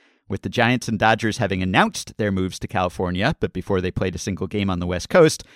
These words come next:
one major league owner had already started using New York as leverage for public funding to help improve his own ballpark.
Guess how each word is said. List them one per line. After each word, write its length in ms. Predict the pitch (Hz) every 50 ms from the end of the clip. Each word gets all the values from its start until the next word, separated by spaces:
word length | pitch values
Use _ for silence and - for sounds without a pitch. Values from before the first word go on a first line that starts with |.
| _ _
one 240 | - - 165 196 208
major 240 | 190 190 - 190 180
league 180 | 175 170 139 156
owner 240 | 156 156 156 151
had 160 | 143 127 107 120
already 320 | - - 165 185 185 175
started 400 | 165 - - 151 151 147 151 131
using 300 | 110 120 127 120 143 123
New 80 | 113 123
York 320 | 127 120 113 113 120 -
as 180 | 131 123 - -
leverage 400 | 101 101 98 - 110 104 98 -
for 120 | - -
public 360 | - - - - 190 190 - -
funding 380 | - 156 139 131 131 127 127
to 120 | - 98 87
help 180 | 98 107 - 104
improve 400 | 92 87 - - 139 143 143 131
his 160 | 120 85 87
own 180 | 101 107 110
ballpark. 580 | 101 - 90 90 - - - - - - -